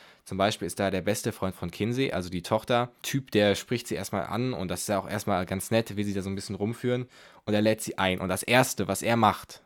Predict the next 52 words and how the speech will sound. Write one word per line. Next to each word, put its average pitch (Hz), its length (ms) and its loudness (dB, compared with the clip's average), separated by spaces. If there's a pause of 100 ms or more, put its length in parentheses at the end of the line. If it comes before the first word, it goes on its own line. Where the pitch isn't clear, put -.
(180)
nachdem 104 300 0
er 98 160 2
weiß, 101 480 4 (460)
dass 98 180 0
ihr 95 120 -2
Vater 117 760 6 (580)
getötet 107 460 2
worden 95 180 2
ist 95 100 -2
von 101 120 0
so 98 60 -2
einem 92 120 -2
Psycho, - 440 -2
ist, - 440 2 (320)
er 120 160 -4
will 110 100 6
mit 110 140 0
ihr 104 60 0
einen 95 120 -2
Horrorfilm 104 420 4
gucken - 280 0
und 117 60 2
ist 110 100 0
dann 104 120 2
ganz 110 260 6
verwundert, 104 640 0
dass 104 200 -2
sie 101 140 0
dann, 95 220 2
äh, 90 360 0 (120)
plötzlich 101 640 -2
abhaut. 98 440 2 (380)
Also 101 240 0
das 104 200 4
ist 98 180 -4
so 104 460 4
seltsam, 107 420 6
diese 87 180 -4
Person. 95 640 -2
Der 98 180 -2
wollte 104 180 2
sich 90 80 -6
auch 92 40 -8
die - 80 -4
ganze 101 160 0
Zeit 104 80 0
ein 98 60 -2
bisschen 101 220 -6
an, 87 160 -4
an 92 120 -4
Kinsey 98 280 -2
ranmachen 113 640 2